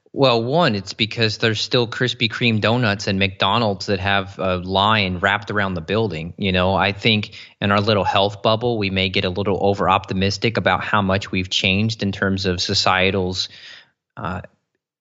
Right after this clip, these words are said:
I guess, influence, like how much have we influenced society and how much have we shifted the public mindset towards certain foods. And I think in certain aspects, we've done really good. I mean, I've seen quite a bit of organic and grass-fed products available at even just the conventional grocery stores now, which is pretty impressive.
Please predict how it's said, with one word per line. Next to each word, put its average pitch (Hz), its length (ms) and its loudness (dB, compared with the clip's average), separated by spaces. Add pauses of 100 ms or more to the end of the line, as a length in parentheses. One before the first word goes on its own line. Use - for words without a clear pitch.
(220)
I - 60 0
guess, - 420 -2
influence, 131 720 2
like 98 100 2
how 113 140 0
much 113 180 2
have 101 140 -2
we 104 100 -2
influenced 107 480 -4
society 120 560 0
and 98 120 -2
how 98 120 -2
much 98 200 -2
have 101 200 0
we 95 140 -2
shifted 101 500 0
the 95 80 -2
public 101 380 0
mindset 95 600 -2
towards 101 300 -2
certain 95 280 2
foods. 110 380 0
And 98 120 2
I 107 60 2
think 135 220 2
in 107 80 2
certain 85 220 0
aspects, 104 500 0
we've 92 140 -6
done 98 220 0
really 101 220 0
good. 104 280 2
I 107 60 2
mean, 95 340 2 (340)
I've 98 140 0
seen 95 160 -2
quite 104 240 0
a 98 60 -4
bit 101 160 0
of 98 120 -4
organic 101 600 -2
and 92 100 -2
grass-fed 98 480 0
products 101 400 0
available 101 640 0
at 95 80 -2
even 101 340 2
just 101 220 0
the 104 60 0
conventional 104 580 2
grocery 101 460 2
stores 120 380 2
now, 123 260 2
which 104 200 -2
is 92 100 -4
pretty 95 280 0
impressive. 101 560 0